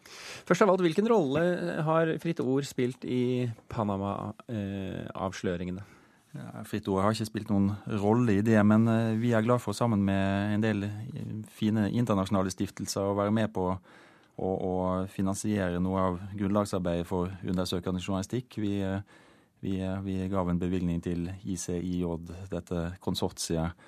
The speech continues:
Speaker 1: I
Speaker 2: som har
Speaker 1: internasjonale
Speaker 2: organisert det hele.
Speaker 1: journalister, ja.
Speaker 2: Mm. Eh, før jul, og, og vi er også veldig glad for å støtte Scoop og, og, og en god del andre gravetiltak, og, eh, ser at, eh, stadig mer av undersøkende journalistikk blir organisert på denne måten, og det er veldig interessant.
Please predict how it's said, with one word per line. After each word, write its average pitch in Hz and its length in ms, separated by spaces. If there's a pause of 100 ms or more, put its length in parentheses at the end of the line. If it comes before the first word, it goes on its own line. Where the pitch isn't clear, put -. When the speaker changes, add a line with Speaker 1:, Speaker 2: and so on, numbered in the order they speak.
(100)
Speaker 1:
I 98 160
Speaker 2:
som 90 100
har 87 160
Speaker 1:
internasjonale - 0
Speaker 2:
organisert 90 240
det - 0
hele. 85 160
Speaker 1:
journalister, 85 540
ja. 85 140 (120)
Speaker 2:
Mm. 92 340 (640)
Eh, 92 140
før 101 200
jul, 107 320
og, 101 280
og 98 260
vi 98 80
er 92 80
også 95 220
veldig 90 200
glad 90 160
for 85 220
å 87 60
støtte 85 720
Scoop 90 600
og, 82 400 (600)
og, 87 320
og 85 420
en 87 400
god 95 180
del 90 120
andre 90 640 (180)
gravetiltak, 92 1040
og, 90 320
eh, 87 640 (160)
ser 101 380
at, - 240
eh, 95 460
stadig 110 520
mer 107 760
av 90 100
undersøkende 98 540
journalistikk 95 500
blir 87 320
organisert 107 560
på - 80
denne 90 160
måten, 87 300
og 92 80
det 113 80
er 95 100
veldig 92 220
interessant. 87 340